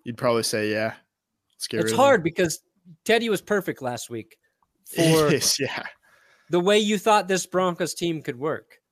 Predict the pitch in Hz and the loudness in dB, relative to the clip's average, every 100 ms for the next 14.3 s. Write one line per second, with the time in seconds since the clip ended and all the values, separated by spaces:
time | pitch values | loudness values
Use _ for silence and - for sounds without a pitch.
0 | _ _ _ _ _ 131 131 139 127 113 | _ _ _ _ _ -12 -6 -4 -4 -6
1 | 107 - _ 143 131 _ _ 131 151 190 | -10 -16 _ -20 -20 _ _ -2 2 4
2 | 196 190 180 170 _ _ - - - 226 | 2 0 -2 -6 _ _ -16 -16 -2 0
3 | 220 220 180 147 196 190 185 170 160 170 | 0 0 -2 -4 -2 0 2 0 -2 -4
4 | 170 165 165 - - _ _ _ _ _ | -4 -6 -6 -10 -12 _ _ _ _ _
5 | _ _ _ _ 143 139 139 135 135 131 | _ _ _ _ -10 -6 -4 -2 -4 -6
6 | - 135 - - 185 185 185 151 151 156 | -10 -8 -4 0 2 2 0 0 -2 -2
7 | 147 147 143 139 135 _ _ _ - 135 | -2 -2 -2 -6 -10 _ _ _ -10 -8
8 | - 165 170 165 156 156 156 135 - 147 | -4 0 0 2 0 -2 -8 -8 -4 -4
9 | 131 110 151 175 180 180 175 - _ _ | -4 -4 0 0 0 -4 -10 -18 _ _
10 | _ _ _ _ 143 135 139 135 127 123 | _ _ _ _ -6 -2 0 0 -2 -8
11 | - - _ _ _ - 165 170 160 139 | -20 -20 _ _ _ -12 -4 -2 -2 -4
12 | - 226 302 311 262 262 - 262 247 233 | -2 0 0 0 0 0 -2 -4 -2 0
13 | 233 233 202 190 196 - 226 220 208 185 | -2 -6 -6 -4 -4 -2 -2 2 0 0
14 | 185 180 175 | 0 0 -2